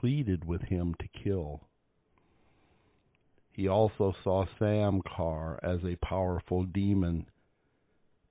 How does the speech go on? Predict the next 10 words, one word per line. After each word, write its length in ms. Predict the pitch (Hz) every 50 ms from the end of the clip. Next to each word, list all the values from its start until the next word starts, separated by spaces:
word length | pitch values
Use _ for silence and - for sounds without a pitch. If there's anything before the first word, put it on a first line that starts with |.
| _ _ -
and 200 | 107 110 107 101
was 220 | 101 101 101 92 - - - _ _ _ _ _ _ -
referring 680 | 104 101 - - - 110 110 107 107 104 101 101 95 - -
to 100 | 101 92
him 340 | - 107 101 98 98 95 90
when 180 | 90 90 90
he 440 | 80 - - 101 98 95 92 92 87 - -
later 300 | - 98 101 101 92 90
called 360 | 82 - - 98 95 92 87 -
himself 500 | - 92 85 - - - 90 87 82